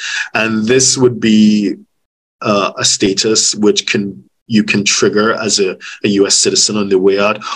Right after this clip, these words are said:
or if you were a long-term permanent resident. So just having a green card and giving it up and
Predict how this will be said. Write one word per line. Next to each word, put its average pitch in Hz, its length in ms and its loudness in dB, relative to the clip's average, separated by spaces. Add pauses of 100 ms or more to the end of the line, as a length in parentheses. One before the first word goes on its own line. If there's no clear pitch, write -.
(120)
or 120 460 4
if 127 160 0
you 123 100 4
were 110 160 4
a 98 40 0
long-term 107 1040 0
permanent 95 360 -2
resident. 82 480 -4
So 95 320 0 (220)
just 139 160 2
having 120 260 0
a 123 80 2
green 104 300 -2
card 107 200 0
and 107 140 -2
giving 98 220 0
it 101 100 2
up 120 220 -2 (520)
and 110 560 0